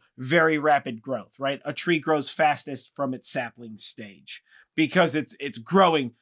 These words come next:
so quickly as its roots develop underground, as it, as it, uh,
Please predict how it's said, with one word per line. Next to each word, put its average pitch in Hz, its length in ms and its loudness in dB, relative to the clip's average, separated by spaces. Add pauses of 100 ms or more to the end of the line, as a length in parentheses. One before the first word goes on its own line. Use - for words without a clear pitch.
(120)
so 196 360 4
quickly 160 520 -4
as 135 120 -6
its 131 160 -6
roots 147 360 -4
develop 143 440 -4
underground, 143 600 -4 (340)
as 151 320 2
it, 143 300 -2 (200)
as 147 300 4
it, 139 320 -2 (140)
uh, 131 220 -2